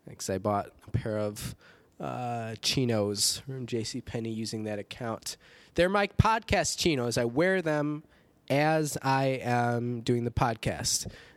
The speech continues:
Um, 'cause, you know, you wanna be comfortable. You wanna look good. Um, anyways,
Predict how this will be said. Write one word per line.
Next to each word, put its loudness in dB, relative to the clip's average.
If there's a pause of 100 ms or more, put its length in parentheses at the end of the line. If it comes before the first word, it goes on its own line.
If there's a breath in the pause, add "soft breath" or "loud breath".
(100)
Um, 0 (240)
'cause, 4
you 2
know, 2
you 2
wanna 4
be 0
comfortable. 2 (160)
You 2
wanna 2
look 0
good. 0 (1040 loud breath)
Um, 2 (140)
anyways, 4